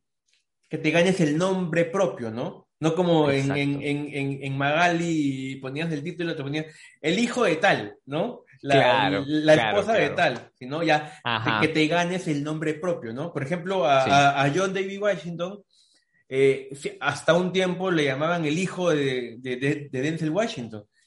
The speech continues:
Speaker 1: hasta que
Speaker 2: Exacto,
Speaker 1: se ganó
Speaker 2: exacto.
Speaker 1: su nombre propio. Entonces ya, ya, ya, ya depende de ti, ¿no? Ya te di el favor, ya, ya te di la posibilidad de demostrar, ahora demuestra. Si, si cuando demuestres eres un fiasco,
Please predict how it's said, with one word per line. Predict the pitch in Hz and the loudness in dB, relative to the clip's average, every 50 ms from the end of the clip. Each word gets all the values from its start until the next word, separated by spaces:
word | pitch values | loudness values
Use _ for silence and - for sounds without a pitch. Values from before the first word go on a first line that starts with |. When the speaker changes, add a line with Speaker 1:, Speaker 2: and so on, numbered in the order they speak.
| _ _ _ _ _ - - | _ _ _ _ _ -8 -6
Speaker 1:
hasta | 131 135 - - 156 139 110 | -6 -6 0 2 2 4 4
que | 110 135 | 2 2
Speaker 2:
Exacto, | |
Speaker 1:
se | - 156 143 | 2 2 4
ganó | 131 131 131 147 | 4 4 4 4
Speaker 2:
exacto. | 170 131 123 175 156 | 4 4 4 4 2
Speaker 1:
su | 151 | 2
nombre | 160 170 170 165 165 | 2 0 0 -2 -2
propio. | 165 - 254 254 - - 120 117 | -2 0 -2 -2 -2 -2 -6 -6
Entonces | 120 143 151 156 160 147 | -6 -4 -6 -6 -4 -2
ya, | 165 202 180 170 - - - - _ _ _ _ _ | 0 0 0 0 -4 -8 -18 -20 _ _ _ _ _
ya, | - 147 139 | -10 -10 -4
ya, | 147 160 170 170 160 | 2 2 2 2 4
ya | 156 170 180 | 2 2 2
depende | 180 170 175 185 180 185 185 | 2 0 -2 -4 -2 0 2
de | 165 143 135 | 2 2 0
ti, | 160 170 143 | 0 -2 -4
¿no? | 123 117 | -2 0
Ya | 127 160 165 | -2 0 0
te | 180 | -2
di | 180 190 196 | -2 -2 -2
el | 196 196 | -2 -2
favor, | - 151 151 170 190 202 175 | -4 -4 -2 -2 -2 -2 -4
ya, | 180 170 151 151 156 147 | -6 -8 -8 -12 -12 -8
ya | 175 170 175 | -8 -6 -6
te | 180 | -6
di | 180 185 190 | -6 -4 -4
la | 196 190 - | -6 -6 -6
posibilidad | 160 139 - 135 135 135 139 151 160 165 175 | -10 -10 -8 -8 -6 -4 -2 0 0 0 2
de | 175 170 165 | 2 2 0
demostrar, | 156 143 131 123 120 - - 147 170 196 - - - _ _ _ | 0 0 -2 -6 -8 -6 -2 0 0 0 -2 -6 -16 _ _ _
ahora | 143 151 147 | 0 0 0
demuestra. | 143 139 139 139 127 - 104 104 | 0 0 0 -2 -2 -4 -8 -14
Si, | - - 113 110 - - - - - _ | -12 -12 -12 -12 -12 -16 -20 -20 -20 _
si | _ 143 | _ -2
cuando | 139 147 143 139 139 | 2 2 4 4 6
demuestres | 143 156 196 214 190 - 131 131 135 139 151 | 4 6 6 4 4 4 2 -2 0 2 2
eres | 160 170 170 | 0 0 0
un | 185 180 175 | -2 -4 -2
fiasco, | - 220 220 220 - - - 240 254 - - | 0 0 0 0 -2 -8 -8 -8 -8 -8 -10